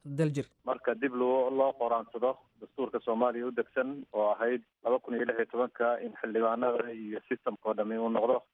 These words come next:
Speaker 2: system axsaabta tirada badan ku salaysan, isla markaasna dadku ay soo doortaan oo codkooda ay ku bixiyaan. Eh, mar haddii uusan dastuurkii iyo sharcigii noo diideyn,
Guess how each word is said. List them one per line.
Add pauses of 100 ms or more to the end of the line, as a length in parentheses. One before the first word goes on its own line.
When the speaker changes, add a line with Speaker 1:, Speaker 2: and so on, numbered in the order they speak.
Speaker 2:
system
axsaabta (560)
tirada
badan
ku
salaysan,
isla
markaasna
dadku
ay
soo
doortaan
oo
codkooda
ay
ku
bixiyaan. (480)
Eh,
mar
haddii
uusan
dastuurkii
iyo
sharcigii
noo
diideyn,